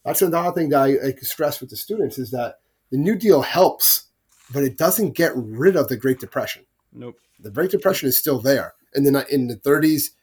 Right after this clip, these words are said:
Speaker 1: and in the four-, in the early forties.
Speaker 2: And actually, it, it actually, when you study and look at the graphs and the economy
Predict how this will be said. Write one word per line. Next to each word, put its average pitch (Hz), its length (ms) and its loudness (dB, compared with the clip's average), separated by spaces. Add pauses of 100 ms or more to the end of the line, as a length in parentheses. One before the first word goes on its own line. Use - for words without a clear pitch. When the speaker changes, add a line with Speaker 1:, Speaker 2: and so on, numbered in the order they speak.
(140)
Speaker 1:
and 131 140 -2
in 131 60 0
the 127 80 -4
four-, 117 260 -8
in 127 100 -6
the 123 80 -4
early 123 220 -4
forties. - 500 -10
Speaker 2:
And 170 100 -4
actually, 190 500 -4 (260)
it, 139 220 -12
it 165 120 -10
actually, 220 540 -4 (300)
when 160 180 -4
you 156 80 0
study 220 540 -4
and 147 140 -2
look 160 140 -4
at 147 140 -6
the 123 80 -10
graphs 131 540 -6
and 120 100 -10
the 123 240 -10
economy 131 640 -6